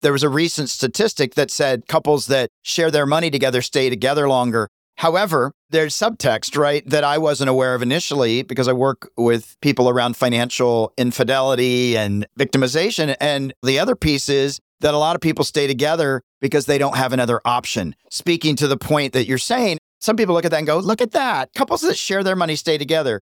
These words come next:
Yeah, couples that share their money might have somebody that's controlling them and not giving them any options, right? We gotta do a little digging. It's just sometimes we're seeing the tip of the iceberg and not the whole berg. <laughs> So <laughs>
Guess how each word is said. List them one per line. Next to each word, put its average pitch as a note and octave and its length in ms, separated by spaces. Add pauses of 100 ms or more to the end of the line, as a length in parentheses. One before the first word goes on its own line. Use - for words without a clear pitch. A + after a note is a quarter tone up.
(160)
Yeah, F3+ 160
couples F#3+ 420
that E3+ 160
share E3+ 220
their D3+ 120
money D#3+ 420
might D3 240
have D3 180
somebody C#3 280
that's C3 180
controlling D#3 640
them B2 320 (220)
and C3+ 180
not C3+ 240
giving B2+ 220
them B2 120
any A#2+ 280
options, A2+ 600 (200)
right? E3 240
We D3 80
gotta E3+ 180
do E3+ 180
a E3 40
little D#3+ 180
digging. C3+ 380
It's B2+ 180
just D3 220
sometimes D3 520
we're C#3+ 120
seeing C#3 240
the C3 80
tip C#3 200
of - 40
the B2+ 100
iceberg A#2+ 460
and G#2+ 100
not A2+ 220
the A#2 100
whole C#3+ 180
berg. C3 500 (180)
<laughs> - 100 (520)
So C4+ 300 (220)
<laughs> F#3+ 300